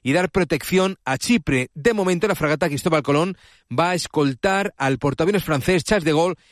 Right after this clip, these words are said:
en compañía de otros navíos de la Armada griega. Su misión, según confirma el Ministerio de Defensa, será ofrecer protección y defensa aérea, aunque esta fragata de la Armada también está lista y preparada para prestar apoyo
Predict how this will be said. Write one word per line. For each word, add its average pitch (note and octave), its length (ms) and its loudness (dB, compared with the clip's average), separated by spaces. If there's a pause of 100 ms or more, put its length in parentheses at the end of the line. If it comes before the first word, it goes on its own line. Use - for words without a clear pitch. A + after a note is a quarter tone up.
(160)
en C3 120 -6
compañía G3 720 0
de D#3+ 160 0
otros G3 180 2
navíos E3 560 0
de E3 160 0
la F#3+ 80 2
Armada F3+ 540 0
griega. C3 480 0
Su D3+ 100 -4
misión, G#3+ 440 0 (260)
según F3+ 320 0
confirma F#3+ 480 0
el G3 80 2
Ministerio E3 300 2
de F3+ 80 0
Defensa, F3 420 0
será D#3+ 340 0
ofrecer E3 540 0 (120)
protección F#3+ 760 0 (340)
y B2+ 100 -2
defensa F#3+ 640 0
aérea, D#3 360 0 (120)
aunque D3 180 0
esta F3 160 0
fragata D#3+ 320 0
de D3 80 2
la C3+ 80 2
Armada E3+ 280 0
también F#3+ 220 0
está D#3+ 220 0
lista G3+ 280 0
y E3 100 2
preparada D#3+ 500 0
para G3+ 240 0
prestar E3+ 400 0
apoyo F3 440 2